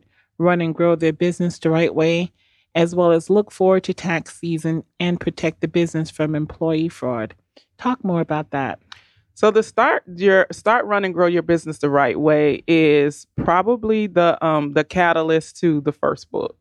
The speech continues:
Speaker 2: you
Speaker 1: Mm-hmm.
Speaker 2: know? So I've written four books, and the first book was, is called Business Blueprint. And in this book, I talk about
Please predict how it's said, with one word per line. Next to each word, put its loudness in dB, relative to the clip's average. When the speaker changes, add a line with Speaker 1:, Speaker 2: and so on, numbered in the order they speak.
Speaker 2:
you -8
Speaker 1:
Mm-hmm. -2
Speaker 2:
know? -2
So 0
I've 0
written 0
four 2
books, 0
and -4
the -2
first 0
book 0
was, -2
is 0
called 2
Business -2
Blueprint. 0
And -2
in 2
this 0
book, -2
I 0
talk -2
about 0